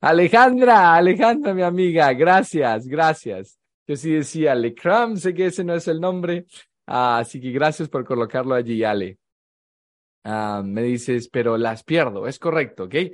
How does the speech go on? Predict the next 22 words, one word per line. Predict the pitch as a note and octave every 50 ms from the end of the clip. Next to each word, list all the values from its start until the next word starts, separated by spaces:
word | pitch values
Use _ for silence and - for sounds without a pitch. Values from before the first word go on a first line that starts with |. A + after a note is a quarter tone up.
| - _ _ _ _
Nos | - A#2 A#2+
pasa | - D3 D3 C#3+ - E3
a | D#3 C3+
todos, | C#3+ A2+ F#2+ F#2 A2 D#3 D#3+
ese | A#2+ A2 G#2 B2
es | B2 -
uno | C#3 C3 C3+ C3
de | B2+
los | A#2+ A#2 A2
desafíos, | G#2+ A2 G#2 A2+ A2 - A3 E3+ A#2+ G#2+ G#2 -
que | - G#2+
las | G#2 G#2 G#2 -
perdemos. | _ - G2 F#2 G2+ C#3+ D3 B2+ G#2 F2+ E2 - - _ _ _ _ _ _ _ _ _ _ _
Am, | - A#2+ A#2 A2+ A2 G#2 G2 F#2+ -
requiere | _ - C#3+ D3+ D3 - - A3 A#3+ C4
de | B3 G3+ E3+
mucha | D#3+ D#3+ G3+ A#3 A3+ - - G#3
intencionalidad | G3 F3 D3 - F3 F3+ G3 F#3+ - G#3 F3 F3 F3 F#3 F#3+ F3+ D#3+ D3 B2+
y | A#2+ A#2
de | A2+ A#2+
un | B2+ C3+ B2+
plan. | - - C3 G#2+ F#2+ F#2 G#2+ A#2